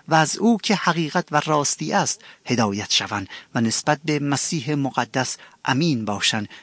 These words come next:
که به زودی به این جهان برمیگردد و آنانی که نسبت به او امین و وفادار بودن را حیات جاودانی عطا می‌کند. حالا در فصل سوم به چند موضوع مختلف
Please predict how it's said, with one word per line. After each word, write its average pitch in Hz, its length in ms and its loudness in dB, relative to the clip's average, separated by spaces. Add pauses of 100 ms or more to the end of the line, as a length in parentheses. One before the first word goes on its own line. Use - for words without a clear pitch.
(120)
که 180 100 0
به 170 120 4
زودی 131 480 0 (220)
به 131 60 2
این 117 160 2
جهان 110 360 -2
برمیگردد 113 680 -2 (280)
و 160 60 4
آنانی 202 400 6
که - 140 -2
نسبت 190 340 0
به 190 100 0
او 185 180 4
امین 220 300 6
و 220 100 4
وفادار 175 540 4
بودن 131 340 0
را 120 220 0 (240)
حیات 120 440 -2
جاودانی 101 880 -2 (240)
عطا 165 300 2
می‌کند. - 460 -10 (600)
حالا 165 300 2 (300)
در 151 100 2
فصل - 320 0
سوم 139 400 0 (260)
به 151 80 0
چند 202 320 2
موضوع 143 380 4
مختلف 117 460 -2